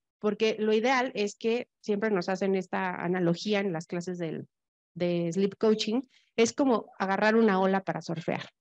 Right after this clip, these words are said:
Cuando tú acuestas al niño en el horario que le corresponde, agarras la ola donde la debes de agarrar y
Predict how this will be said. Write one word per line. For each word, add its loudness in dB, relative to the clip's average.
Cuando 4
tú 4
acuestas 0
al 4
niño 6
en 2
el -2
horario 0
que -6
le -2
corresponde, 2
agarras 0
la 2
ola 0
donde 0
la 2
debes 2
de 4
agarrar 2
y -4